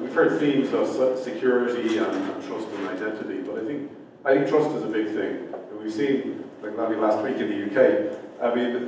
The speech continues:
I think people need to trust, they need to know that their data, that I think people are increasingly concerned about the devices know more about me than I know about me. You know,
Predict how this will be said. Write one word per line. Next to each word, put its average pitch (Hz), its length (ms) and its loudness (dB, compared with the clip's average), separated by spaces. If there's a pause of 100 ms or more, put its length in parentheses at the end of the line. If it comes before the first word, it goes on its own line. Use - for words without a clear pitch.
(120)
I 123 80 4
think 147 140 0
people 156 260 2
need 135 200 2
to - 120 -4
trust, - 300 2
they 117 140 0
need 147 100 4
to 120 100 -2
know 117 540 2
that - 640 -4
their 104 180 -4
data, 110 500 2
that - 160 -4 (480)
I 123 80 2
think 113 160 0
people 147 220 2
are 113 180 4
increasingly 117 400 -2
concerned 110 460 -6
about - 280 -4 (800)
the 123 120 0
devices 117 500 2
know 107 140 0
more 104 200 0
about 98 240 0
me 101 100 -2
than - 180 -6
I - 80 -4
know 123 180 -2
about 123 240 2
me. 131 140 0 (800)
You - 60 -14
know, - 140 -10